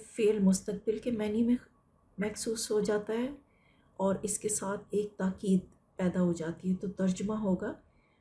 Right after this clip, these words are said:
جیسے لا یفعلن، وہ ضرور کرے گا۔ اور جب ہم نے، چونکہ اس میں ایک تاکید پیدا ہوئی ہے، اس میں دو تاکیدیں پیدا ہو گئی ہیں فعل مستقبل کے ساتھ، تو اس کا مطلب ہے وہ ضرور بضرور کرے گا،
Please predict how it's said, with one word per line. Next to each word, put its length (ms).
جیسے 360
لا 340
یفعلن، 840
وہ 100
ضرور 500
کرے 440
گا۔ 120
اور 200
جب 240
ہم 160
نے، 340
چونکہ 240
اس 200
میں 80
ایک 320
تاکید 440
پیدا 240
ہوئی 360
ہے، 180
اس 200
میں 100
دو 300
تاکیدیں 640
پیدا 240
ہو 260
گئی 200
ہیں 60
فعل 240
مستقبل 560
کے 100
ساتھ، 360
تو 60
اس 120
کا 120
مطلب 320
ہے 100
وہ 120
ضرور 520
بضرور 640
کرے 380
گا، 100